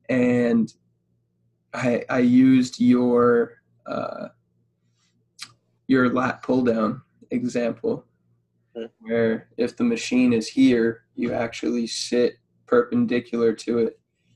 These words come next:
Speaker 1: and you're going and pulling down this way.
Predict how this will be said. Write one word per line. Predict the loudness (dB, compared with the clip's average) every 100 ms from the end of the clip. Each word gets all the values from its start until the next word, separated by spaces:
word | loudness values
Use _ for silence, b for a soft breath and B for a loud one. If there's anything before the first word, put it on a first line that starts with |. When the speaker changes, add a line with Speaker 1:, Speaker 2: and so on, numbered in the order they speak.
| _ _ _ -6
Speaker 1:
and | -2 2
you're | 2 0
going | 0 0 2 0 -4 -8 _ _ -14
and | -14
pulling | -4 -2 -2 -4
down | -6 -4 -2
this | -2 -2
way. | -4